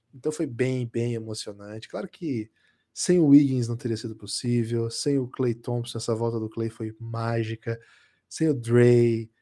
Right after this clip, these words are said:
sem o Steve Kerr, mas claro, a gente acaba focando muito, muito no Curry, porque, cara, ele s-, ele personifica tudo isso, né? Ele personifica a história do Golden State,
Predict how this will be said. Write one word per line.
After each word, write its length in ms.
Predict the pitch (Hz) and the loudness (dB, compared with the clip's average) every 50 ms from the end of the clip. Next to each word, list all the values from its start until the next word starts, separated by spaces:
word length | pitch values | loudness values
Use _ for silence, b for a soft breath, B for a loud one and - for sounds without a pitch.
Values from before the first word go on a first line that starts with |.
| _ _ | _ _
sem 220 | _ - - 160 143 | _ -10 -6 -6 -6
o 40 | |
Steve 240 | 139 - - 113 113 | -6 -6 -10 -14 -14
Kerr, 580 | - _ 120 117 120 120 120 117 117 117 117 120 127 | -12 _ -4 -4 -2 -2 -2 -4 -6 -8 -10 -12 -14
mas 200 | 135 139 147 - | -14 -12 -12 -10
claro, 280 | - 160 147 131 123 | -6 -6 -4 -4 -4
a 20 | 120 | -6
gente 160 | 123 123 - | -8 -10 -8
acaba 180 | - 135 139 | -8 -6 -6
focando 480 | 139 - - 143 - - - 131 127 127 | -6 -8 -14 -16 -16 -8 -6 -6 -6 -4
muito, 440 | 123 120 123 131 135 127 123 - 117 | -6 -4 -4 -4 -4 -6 -6 -8 -10
muito 280 | 117 120 117 117 - | -8 -8 -8 -8 -10
no 60 | 113 107 | -16 -16
Curry, 360 | - - - 117 110 110 110 | -12 -6 -2 -2 -2 -2 -4
porque, 600 | 110 - 120 - - - 117 113 107 104 101 101 _ _ _ _ _ _ _ _ _ _ _ _ _ _ _ _ _ | -6 -12 -16 -14 -8 -6 -4 -4 -4 -6 -8 -12 _ _ _ _ _ _ _ _ _ _ _ _ _ _ _ _ _
cara, 260 | - 240 208 147 117 | -4 -4 -2 0 0
ele 160 | 110 107 113 | -2 -2 -6
s-, 380 | 120 123 - - - - - - _ | -8 -8 -8 -8 -8 -8 -10 -8 _
ele 200 | 151 143 147 151 | -8 -6 -6 -8
personifica 800 | - - 180 170 - - 196 226 202 - - 233 240 233 - 131 | -6 -6 -6 -4 -4 -6 -6 -6 -8 -6 -6 -6 -6 -4 -6 -8
tudo 320 | 123 - 143 139 135 131 127 | -8 -8 -10 -10 -6 -6 -6
isso, 260 | 123 123 - - 113 | -6 -6 -8 -12 -12
né? 200 | 113 110 117 135 - | -14 -14 -14 -14 -14
Ele 140 | 131 120 | -14 -14
personifica 880 | 120 - 127 120 - - 147 165 151 - - 135 139 - 165 165 160 - - | -10 -10 -10 -10 -8 -8 -10 -10 -12 -8 -8 -8 -8 -6 -8 -10 -10 -6 -4
a 80 | 135 | -4
história 460 | 135 139 139 - - 131 123 123 117 110 | -2 -2 -4 -4 -4 -2 -2 -2 -2 -4
do 120 | 117 113 | -6 -8
Golden 240 | 110 117 110 113 110 | -8 -8 -8 -8 -10
State, 600 | 110 - - 120 120 131 147 156 147 - - | -12 -12 -8 -6 -4 -2 -4 -4 -6 -10 -18